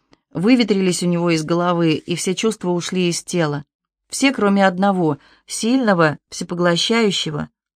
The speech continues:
Может, это и не чувство даже было, а одно только желание?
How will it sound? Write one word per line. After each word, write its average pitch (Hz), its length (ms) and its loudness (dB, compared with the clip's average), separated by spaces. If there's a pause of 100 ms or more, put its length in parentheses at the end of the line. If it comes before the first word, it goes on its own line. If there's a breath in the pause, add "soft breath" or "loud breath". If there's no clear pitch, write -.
(460)
Может, 165 380 -2
это 180 200 0
и 170 260 2
не 170 120 0
чувство 175 360 -4
даже 165 300 0
было, 156 380 0
а 156 140 2
одно 160 220 -2
только 175 260 -6
желание? 185 600 0